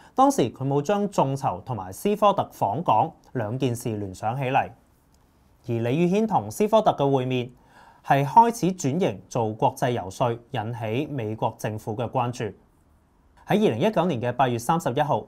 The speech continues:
英國保守黨國會議員 Bob Seely 訪港，攬炒巴通知李宇軒，希望香港有人接待，最終由前學民思潮成員李宗澤協助。李宇軒呢亦都有參與。當晚佢哋喺銅鑼灣食晚飯，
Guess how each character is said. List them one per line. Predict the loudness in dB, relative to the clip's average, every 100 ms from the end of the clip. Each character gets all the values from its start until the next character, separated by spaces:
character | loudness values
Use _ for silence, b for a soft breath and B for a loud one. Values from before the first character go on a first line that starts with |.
| -2
英 | 2
國 | 2
保 | 2 0
守 | 0 0
黨 | 2 0
國 | 2 0
會 | 0
議 | -2 -2
員 | -2
Bob | 2 2
Seely | 2 -2 -2 -2
訪 | -4 0
港， | 4 4 4 _ _
攬 | -4 -4
炒 | 0 0 2
巴 | 2
通 | 2 -2
知 | -2 -2
李 | 0
宇 | -2 -2
軒， | -2 -4 B B B 0
希 | 4
望 | 4 4
香 | 2
港 | 2 2
有 | 2
人 | 0
接 | -4 0
待， | 2 2 0 _ _
最 | 0 2
終 | 2 -2
由 | -4 -6
前 | -8 -8
學 | -4 -4
民 | -6 -10
思 | -4 -2 -2
潮 | -4
成 | -6 -6 -8
員 | -8 -8
李 | -6
宗 | -4 -2
澤 | 0 0
協 | -2 -2
助。 | 0 0 -4 b b -6
李 | -2
宇 | 0
軒 | -2 -2 -2
呢 | -2
亦 | -2
都 | 0 0
有 | 0
參 | -2 -2 -2
與。 | -4 -8 -12 b b b
當 | 6 6
晚 | 6 2
佢 | 0
哋 | 0 0
喺 | 0 0 0
銅 | 0
鑼 | 0 0 0
灣 |
食 | 0
晚 | -2 0
飯， | 2 2